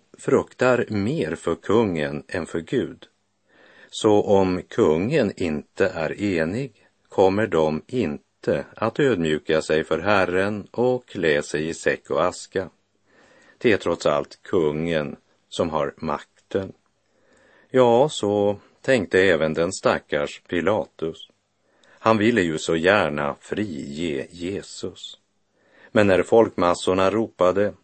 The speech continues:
"Friger du honom är du inte kejsarens vän." Var och en som gör sig själv till kung sätter sig upp mot kejsaren.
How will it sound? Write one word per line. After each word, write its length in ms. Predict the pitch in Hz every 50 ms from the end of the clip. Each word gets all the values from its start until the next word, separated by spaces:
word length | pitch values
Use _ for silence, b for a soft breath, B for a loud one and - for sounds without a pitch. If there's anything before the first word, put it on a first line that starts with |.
| _ _ _ _ _
"Friger 680 | - - - 139 131 101 87 73 73 90 110 127 113 -
du 140 | 90 80 78
honom 720 | 78 95 107 95 78 76 78 90 127 131 87 76 78 78 - -
är 160 | 101 95 85
du 160 | 76 80 78
inte 640 | - 92 82 73 73 - _ _ - 135 120 92 76
kejsarens 960 | - - - - 90 76 73 69 - - - 127 120 92 78 71 69 69 - -
vän." 400 | 78 80 80 80 78 85 90 - _ _ _ _ b b b b b b b b b b b b
Var 260 | - 92 90 87 95
och 100 | 117 131
en 220 | 120 90 87 90 90
som 180 | - 101 101
gör 260 | 85 82 82 80 80
sig 280 | 78 - - 80 80 78
själv 420 | - - - 127 131 113 98 78
till 200 | 69 - - 78
kung 520 | - _ - - 127 117 90 76 73 69 69
sätter 380 | - - - 76 76 - 76
sig 300 | 71 - - 76 78 71
upp 360 | - 104 113 104 - _ _ -
mot 300 | 73 71 67 - - -
kejsaren. 880 | _ - - - 90 95 90 82 - - - 90 87 87 92 98 101 98